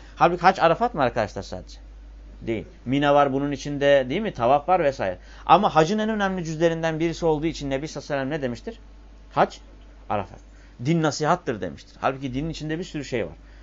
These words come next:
Ama önemli bir konumu olduğu için din nasihattır demiştir.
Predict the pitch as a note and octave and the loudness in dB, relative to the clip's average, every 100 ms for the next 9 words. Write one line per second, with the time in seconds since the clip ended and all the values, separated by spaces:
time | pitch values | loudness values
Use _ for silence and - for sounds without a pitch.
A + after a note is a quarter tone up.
0 | - - C#3+ C#3+ D3 D#3 G3+ G3 E3 D#3 | -6 0 2 2 2 2 0 0 0 2
1 | D3 C3+ B2 B2+ - C4 - - - - | 2 2 0 -6 -6 -10 -12 -20 -20 -18
2 | A2 D3+ A#3+ - - - - - B2 - | -4 -2 -2 -6 -20 -20 -16 -4 -4 0
3 | A#2+ A2 G2 E2+ D#2+ - - | 0 0 -8 -12 -14 -16 -20